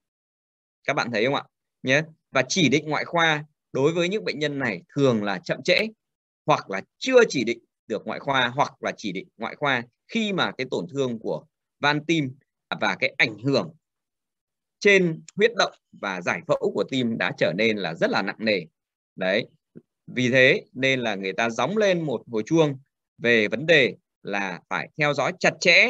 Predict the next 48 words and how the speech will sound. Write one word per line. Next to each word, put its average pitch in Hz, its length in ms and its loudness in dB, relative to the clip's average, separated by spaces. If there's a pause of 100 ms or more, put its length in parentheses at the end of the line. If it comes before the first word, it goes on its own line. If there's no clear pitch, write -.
(400)
các 190 140 -4
bệnh 160 180 -4
lý 113 280 -4
nhân 160 360 2
bị 139 180 -8
bệnh 147 180 2
lý 127 280 -4
van 156 280 -2
tim 151 220 -2
hậu 147 180 -6
thấp, 220 180 0 (100)
tức 190 80 -2
là 123 100 0
di 139 200 -4
chứng 151 200 -6
hậu 92 140 -6
thấp, 196 160 -4 (140)
để 135 280 6
chúng 143 140 -4
ta 156 240 2
một 143 200 -2
mặt 151 180 0 (440)
điều 160 200 6
trị 165 240 -6
nội 151 200 -4
khoa 156 440 0
tối 147 180 0
ưu, 175 200 -2 (400)
một 147 200 2
mặt 156 160 2 (640)
chỉ 151 260 4
định 180 220 2
ngoại 131 240 -8
khoa 147 280 0
đúng 135 220 -4
thời 143 160 0
điểm 117 160 -2 (600)
và 92 300 -8 (220)
theo 151 140 2
dõi 135 220 0
bệnh 127 180 -4
nhân 117 320 -2
có 92 160 -6
tính 101 140 -10
chất 180 240 0
là 87 260 -4 (160)
chặt - 200 0
chẽ - 180 0